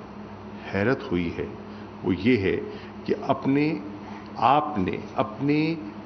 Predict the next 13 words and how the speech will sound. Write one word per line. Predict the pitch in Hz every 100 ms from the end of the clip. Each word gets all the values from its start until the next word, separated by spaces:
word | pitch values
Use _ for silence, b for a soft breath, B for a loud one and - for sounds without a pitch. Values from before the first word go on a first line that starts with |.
| - 92
महदूद | 92 104 101 98 113 147 180 160 104
वसाइल | 98 - - 98 117 120
को, | 104 90 92 - - - - - - B B B - - - - - -
जिसे | 110 117
कहते | 127 127 107
हैं | 156
ना | 160
कि | 156 - 120 120 123 - - - - - - - - - -
optimal, | 139 - - 151 113 80 - - 120
उसकी | 101 - 165 202 - - - - - - -
यूटिलाइजेशन | 110 110 98 90 95 - 104
की | 104 90
है। | 78 - -